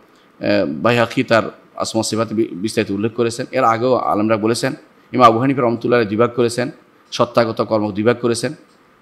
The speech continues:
তিনি তার ধরন নাই বলেননি, তিনি বলছেন ধরন নির্ধারণ করা যাবে না। ঠিক আমরাও ধরন নির্ধারণ করি না, ধরন আ-, ধরন নির্ধারণ করি না, তবে আছে,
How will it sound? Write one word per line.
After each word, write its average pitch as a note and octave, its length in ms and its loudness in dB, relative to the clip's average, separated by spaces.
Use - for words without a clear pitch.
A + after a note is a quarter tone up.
তিনি C#3+ 180 4
তার A#2 220 4
ধরন C3+ 420 2
নাই C3 320 8
বলেননি, C3 320 4
তিনি A2+ 160 -2
বলছেন A2+ 280 -2
ধরন G#2+ 260 0
নির্ধারণ G#2 380 -2
করা G2 200 -6
যাবে F#2 220 -8
না। F2+ 60 -14
ঠিক - 300 2
আমরাও B2+ 340 6
ধরন A#2 280 2
নির্ধারণ A#2+ 400 -2
করি G#2 180 -6
না, F#2 80 -16
ধরন A#2 220 0
আ-, B2+ 360 2
ধরন C3 160 4
নির্ধারণ B2+ 320 4
করি A2 100 -4
না, G2+ 60 -4
তবে C3 140 2
আছে, C#3 340 6